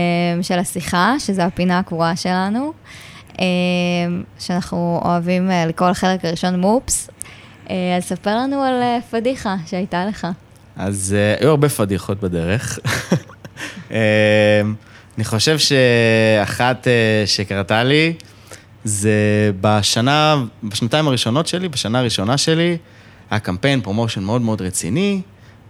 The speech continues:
Speaker 2: ואני לא אפתיע אתכם שבדרך כלל ההתחלה והסוף זה הימים הכי חזקים. והיום האחרון, היה יום חמישי, הקמפיין עומד להסתיים בשתים עשרה בלילה, עשיתי סקייג'ולינג לאימייל,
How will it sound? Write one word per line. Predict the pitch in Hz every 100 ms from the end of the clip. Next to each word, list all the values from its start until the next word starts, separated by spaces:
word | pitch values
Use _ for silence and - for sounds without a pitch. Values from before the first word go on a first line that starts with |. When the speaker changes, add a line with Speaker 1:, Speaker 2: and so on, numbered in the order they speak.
| -
Speaker 2:
ואני | 95 95 95 98 110
לא | 131 127 117
אפתיע | - 143 147
אתכם | 143 147 131
שבדרך | 110 101 113 131
כלל | 123 110
ההתחלה | 101 98 - 123 185
והסוף | 139 123 214 185
זה | 180
הימים | 185 175
הכי | 139 151
חזקים. | 151 147 139 165 165 - - - - - - - -
והיום | 101 95 113 117 117 120 143
האחרון, | 131 104 113 160 208
היה | 131
יום | 117 117
חמישי, | - 98 92 - 185 175
הקמפיין | 123 101 120 117 107 98 -
עומד | 95 98 110
להסתיים | 104 95 - 98 143 143
בשתים | 107 - 117
עשרה | - 98
בלילה, | 92 135 170 175 175 175 - - - - -
עשיתי | - 147
סקייג'ולינג | 147 - 147 123 117 107
לאימייל, | 107 170 175 170 165